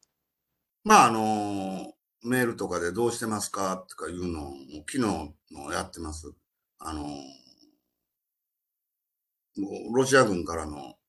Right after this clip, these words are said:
ね、昨日はなんか、あの、九時以降は攻撃せえへんので、みんな民間人逃げろいうような警告があったんですよ。で、それ、それからやっぱりちょっと総攻撃来るかなと思って確認は取ってますね。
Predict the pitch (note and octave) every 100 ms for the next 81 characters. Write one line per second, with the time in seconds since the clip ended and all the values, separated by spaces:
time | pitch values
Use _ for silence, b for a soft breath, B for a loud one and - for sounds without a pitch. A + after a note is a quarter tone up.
0 | - G#2 E2 C#2 - _ - - A2 E2
1 | C#2+ C#2 C#2+ D#2 - - - _ - -
2 | - - - - - - C3 B2+ A#2+ F2+
3 | D2 C2+ - - _ _ _ - A2+ A2
4 | G2 - A#2 E2+ D#2 C#2+ - C2+ - _
5 | _ _ _ _ - F2+ A2 G2 D2 -
6 | A2 A#2+ A#2+ A2 F2 D2+ G2 A2+ G#2 D2+
7 | E2 E2+ E2 D2 - - C#3 C3+ A2+ A2+
8 | F#2 - - D#2+ C#2+ - - _ b b
9 | b A2+ - D3+ D3+ - - - C#3+ C#3+
10 | C#3 C3 B2 E2+ - F#2+ E2+ - G2 -
11 | D#2+ D2 - _ - - A#2+ - C3+ F#2+
12 | D2+ - G2 F#2+ F2 D#2 D2+ D#2 C#2 -
13 | - G#2 F2 D2 D2 C2 - A2 A2+ A2+
14 | G2+ - - - - - -